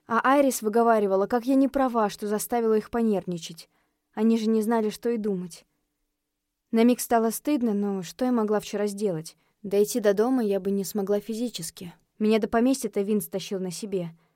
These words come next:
Как только амулет выдержал. А телефонов или подобных гаджетов тут не существовало. Или я ошибаюсь? Стоило задать этот вопрос Винсенту. Он же артефактор. Вопреки моему желанию моментально бежать проводить консультации, все же пришлось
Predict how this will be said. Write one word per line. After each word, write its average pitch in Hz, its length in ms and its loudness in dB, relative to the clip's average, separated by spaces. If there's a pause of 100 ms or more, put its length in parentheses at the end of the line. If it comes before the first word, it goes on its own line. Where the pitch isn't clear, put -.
(180)
Как 277 180 -2
только 277 300 -4
амулет 277 340 0
выдержал. 165 500 -6 (560)
А 208 100 -2
телефонов 226 680 -2
или 202 180 2
подобных 208 560 0
гаджетов 233 540 -2
тут 208 260 -6
не 208 120 -2
существовало. 190 920 -8 (540)
Или 220 200 0
я 208 200 4
ошибаюсь? 196 720 -6 (380)
Стоило 277 440 2
задать 233 320 0
этот 214 180 -12
вопрос 208 380 -4
Винсенту. 170 520 -6 (600)
Он 196 160 -2
же 185 120 -4
артефактор. 180 680 -10 (640)
Вопреки 233 480 0
моему 277 340 4
желанию 247 540 2
моментально 226 600 2
бежать 208 380 0
проводить 196 440 -6
консультации, 208 760 -6
все 254 260 -6
же 247 120 -4
пришлось 202 640 -6